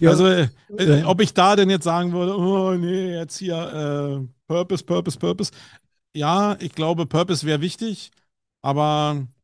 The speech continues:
Speaker 2: es ist schon cool, dass das ein Teil meines Denkprozesses denn wär.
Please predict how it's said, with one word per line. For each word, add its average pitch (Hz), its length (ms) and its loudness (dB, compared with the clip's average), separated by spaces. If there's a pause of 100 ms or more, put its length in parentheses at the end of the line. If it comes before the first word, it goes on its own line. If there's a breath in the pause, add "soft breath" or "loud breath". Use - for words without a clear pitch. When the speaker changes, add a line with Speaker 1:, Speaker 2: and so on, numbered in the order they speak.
(120)
Speaker 2:
es 185 180 -2
ist 202 100 -4
schon 208 260 -4
cool, 240 180 0
dass 196 180 -2
das - 180 -8
ein 165 100 -4
Teil 185 300 -2
meines 160 320 -4
Denkprozesses 120 720 -4
denn 101 220 -6
wär. 139 300 -4